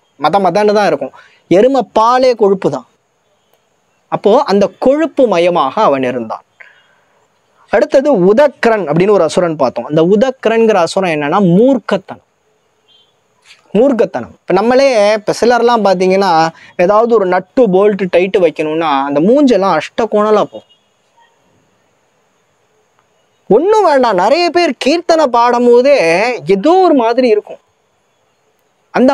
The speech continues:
மாதிரியெல்லாம் அப்படியே போட்டு பல்ல கடிச்சு, நாக்க துப்பி, எதிரில் இருக்கிறவனெல்லாம் கொல்ற மாதிரி, கிட்டத்தட்ட ஒரு திருஷ்டி பொம்மை லுக்கெல்லாம் வர அளவுக்கெல்லாம் பாட்டு பாடுவார். அந்த மாதிரியெல்லாம், அதெல்லாம் மூர்க்கத்தனம். அது ரம்யமான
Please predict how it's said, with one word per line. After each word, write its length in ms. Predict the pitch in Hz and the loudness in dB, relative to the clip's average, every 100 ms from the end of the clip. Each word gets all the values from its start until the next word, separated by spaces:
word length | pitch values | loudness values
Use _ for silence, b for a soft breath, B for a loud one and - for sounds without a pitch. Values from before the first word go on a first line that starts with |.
| 262 | 2
மாதிரியெல்லாம் 480 | 269 277 277 269 254 | 2 2 2 2 0
அப்படியே 200 | 196 233 170 147 139 | 2 0 -2 -6 -2
போட்டு 200 | 214 220 196 185 175 | 0 2 2 0 -2
பல்ல 260 | 190 214 196 185 | -2 0 -2 -2
கடிச்சு, 360 | 208 214 - 208 170 | -2 -2 -2 -2 0
நாக்க 280 | 175 208 196 - | -2 -2 -4 -4
துப்பி, 340 | 220 - 247 208 190 B B | -4 -4 -2 -2 -4 B B
எதிரில் 260 | 190 226 226 | 0 0 0
இருக்கிறவனெல்லாம் 580 | 202 196 190 185 185 170 - | 0 0 0 0 -2 -2 0
கொல்ற 360 | 233 233 247 214 | 2 2 0 2
மாதிரி, 300 | 208 208 190 202 | 0 0 0 -2
கிட்டத்தட்ட 460 | 175 220 208 254 294 330 | -4 -4 -2 -2 0 2
ஒரு 100 | 269 190 | 2 2
திருஷ்டி 300 | 208 208 339 294 | -2 0 0 2
பொம்மை 240 | 277 240 202 | 2 2 2
லுக்கெல்லாம் 480 | 220 - 262 262 240 | 0 0 0 2 2
வர 100 | 208 202 | 2 0
அளவுக்கெல்லாம் 400 | 190 208 226 196 | 0 0 0 0
பாட்டு 180 | 170 143 | 0 0
பாடுவார். 300 | 127 - _ _ _ _ _ _ _ _ _ _ _ _ _ _ - | -4 -8 _ _ _ _ _ _ _ _ _ _ _ _ _ _ -2
அந்த 160 | 254 262 247 | 0 2 2
மாதிரியெல்லாம், 580 | 247 254 247 247 285 233 | 2 4 2 2 2 0
அதெல்லாம் 320 | 214 285 277 233 | 2 2 2 2
மூர்க்கத்தனம். 600 | 285 254 220 - 120 _ _ _ _ _ _ - | 2 2 0 -4 -12 _ _ _ _ _ _ -6
அது 120 | 180 185 180 | -2 0 0
ரம்யமான 540 | 226 285 302 294 269 | 2 2 2 2 2